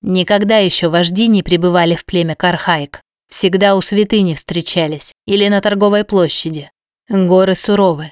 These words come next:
и не знающие мест к нам не ходят, кроме", не договорил Стэн, отводя взгляд. "Суин", продолжила за Нермара, ободряюще улыбнувшись.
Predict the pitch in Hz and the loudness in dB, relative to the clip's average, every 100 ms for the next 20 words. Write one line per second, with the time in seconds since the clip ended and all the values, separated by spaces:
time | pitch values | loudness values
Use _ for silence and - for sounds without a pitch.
0 | _ 185 196 202 190 202 196 185 208 202 | _ 0 2 4 2 2 2 0 0 0
1 | 214 - - 190 170 175 185 202 165 160 | 0 -4 -6 -2 0 -2 -2 -2 -2 -6
2 | - 175 170 160 156 160 _ _ _ _ | -8 -2 -2 -2 -6 -12 _ _ _ _
3 | 202 208 196 190 196 190 180 156 - - | 0 2 2 0 2 2 0 -2 -4 0
4 | 233 277 - 202 202 185 185 175 185 185 | 0 0 -4 -4 -2 0 0 -2 -2 -2
5 | 143 - _ _ _ _ _ _ _ - | -4 -10 _ _ _ _ _ _ _ -2
6 | 247 247 196 143 147 _ _ _ 175 175 | 0 2 0 -4 -10 _ _ _ -2 0
7 | 196 247 214 214 190 202 202 208 240 233 | 0 0 0 0 2 2 2 2 0 0
8 | 147 - 262 190 185 208 190 - 190 196 | -4 -8 -2 -2 0 0 0 0 0 2
9 | 202 190 - - - | 0 -2 -4 -8 -8